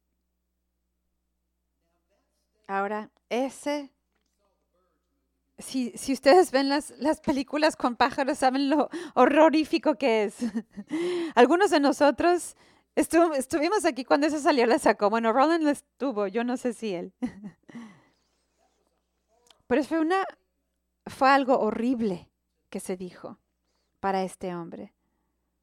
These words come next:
¿Saben por qué? ¿Quién inventó el bálsamo?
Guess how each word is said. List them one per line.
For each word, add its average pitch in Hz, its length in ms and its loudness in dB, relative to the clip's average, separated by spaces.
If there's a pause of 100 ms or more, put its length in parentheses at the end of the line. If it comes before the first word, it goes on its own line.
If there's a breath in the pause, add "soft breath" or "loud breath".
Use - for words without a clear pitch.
(1300)
¿Saben 214 320 -6
por 233 160 -10
qué? 247 300 -8 (3000)
¿Quién 277 180 0
inventó 277 640 0 (1160)
el 220 260 -4
bálsamo? 196 640 -6